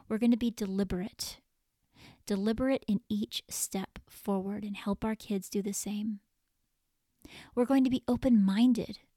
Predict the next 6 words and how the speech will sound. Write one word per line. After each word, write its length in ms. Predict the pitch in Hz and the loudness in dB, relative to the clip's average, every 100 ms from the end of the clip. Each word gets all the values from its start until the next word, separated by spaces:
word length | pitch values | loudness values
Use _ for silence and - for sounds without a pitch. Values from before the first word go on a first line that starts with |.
| _ _ _ - - | _ _ _ -20 -4
having 360 | 240 240 233 | 2 6 6
that 340 | 208 190 - - _ _ _ | 4 0 -4 -12 _ _ _
rigid 720 | 185 180 196 208 175 185 175 - | -8 0 4 4 4 0 -2 -8
commitment 580 | - 208 196 - 180 - | 0 2 2 0 -4 -4
to 480 | - 294 311 269 277 - _ | -4 0 2 0 -2 -10 _
flexibility. 1160 | - 226 185 - - - 196 202 196 - 226 | -14 -6 -6 -6 -12 -12 -8 -6 -6 -8 -10